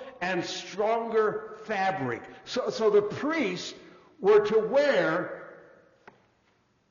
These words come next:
these clothes made up of two different materials, wool and linen.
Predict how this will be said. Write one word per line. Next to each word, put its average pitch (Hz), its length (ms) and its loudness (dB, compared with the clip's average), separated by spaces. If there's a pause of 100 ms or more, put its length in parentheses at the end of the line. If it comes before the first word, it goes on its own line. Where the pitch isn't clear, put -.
(800)
these 165 400 -8 (1040)
clothes 160 640 -10 (1160)
made 156 320 -4
up 156 260 -4
of 135 340 -2 (280)
two 123 400 -8 (160)
different 139 360 -8 (580)
materials, 135 600 -8 (1000)
wool 120 500 -6 (540)
and 135 240 -4
linen. 107 320 -8